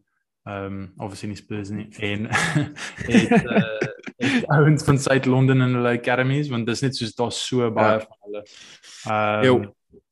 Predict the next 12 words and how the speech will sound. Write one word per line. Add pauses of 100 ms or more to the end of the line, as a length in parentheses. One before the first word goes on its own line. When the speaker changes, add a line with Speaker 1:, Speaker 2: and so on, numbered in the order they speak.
(600)
Speaker 1:
so
ja,
ek
meen,
ek
moet
sê,
ek
dink
Crystal
Palace
is